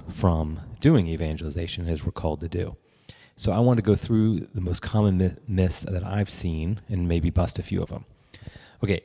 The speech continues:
the first one, myth number one, evangelization is unnecessary because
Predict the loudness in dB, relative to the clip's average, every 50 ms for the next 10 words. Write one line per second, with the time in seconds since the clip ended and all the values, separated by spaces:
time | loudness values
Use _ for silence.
0 | -8 -10 -10 -6 2 4 4 4 4 2 -4 -6 -8 -10 -6 0 2 2 2 2
1 | 0 -6 -12 -16 _ _ _ _ _ _ _ -2 0 2 2 2 2 0 2 4
2 | 4 2 2 -2 -6 -10 -14 -14 -16 -16 -18 -20 -20 -12 -4 -2 2 4 4 4
3 | 4 4 4 4 6 6 4 4 4 2 0 0 0 0 -2 -2 0 2 2 2
4 | 2 2 2 0 0 0 -2 -4 -2 0 0 0 0 -2 -4 -4 -2 -2 -2 -4